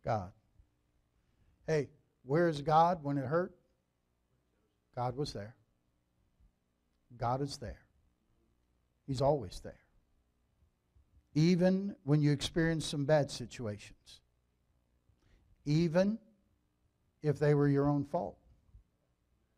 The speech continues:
God is still there. He's there for us to turn to. He's there for us to rely upon. Joseph never forgot that. God was with him.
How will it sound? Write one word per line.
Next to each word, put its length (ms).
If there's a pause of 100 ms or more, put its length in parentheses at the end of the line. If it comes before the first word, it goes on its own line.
(680)
God 580 (260)
is 180
still 320
there. 360 (720)
He's 200
there 200
for 140
us 160
to 140
turn 340
to. 220
He's 160
there 160
for 180
us 140
to 100
rely 320
upon. 340 (1200)
Joseph 640
never 480
forgot 540 (100)
that. 220 (1300)
God 260
was 200
with 180
him. 80